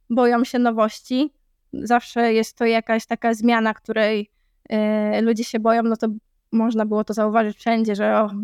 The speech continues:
e, sztuczna inteligencja zabierze nam pracę. Ja podchodzę do tej, e, do tego zupełnie w inny sposób. Ja widzę właśnie tutaj mnóstwo korzyści, tylko trzeba po prostu się odpowiednio przygotować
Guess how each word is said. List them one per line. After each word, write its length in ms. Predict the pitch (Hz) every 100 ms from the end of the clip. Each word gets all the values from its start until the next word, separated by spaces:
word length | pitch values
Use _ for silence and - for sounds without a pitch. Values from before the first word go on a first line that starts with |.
| 240
e, 400 | 220 214 226 214
sztuczna 260 | - 262 240
inteligencja 480 | 233 233 247 240 233
zabierze 320 | 233 233 240
nam 180 | 233 240
pracę. 360 | 226 - 277 - _ _ _ _ _ _
Ja 120 | 233
podchodzę 360 | 240 285 254 262
do 100 | 240
tej, 240 | 247 240 - _ _ _ _
e, 560 | 233 226 226 226 226 -
do 140 | 233
tego 260 | 240 233 247
zupełnie 440 | 247 254 240 247
w 100 | -
inny 260 | 285 262 240
sposób. 420 | - 214 - 220
Ja 120 | 226
widzę 260 | 220 214 220
właśnie 300 | 220 - 233
tutaj 400 | 240 247 233 233 _ _ _ -
mnóstwo 480 | 240 285 277 - 269
korzyści, 560 | 269 262 240 - - 359 440 _ _ _
tylko 260 | 330 381
trzeba 160 | 381 349
po 100 | 285
prostu 240 | 277 -
się 80 | 294
odpowiednio 440 | 285 285 302 277 277
przygotować 760 | - 247 262 226 277 403 -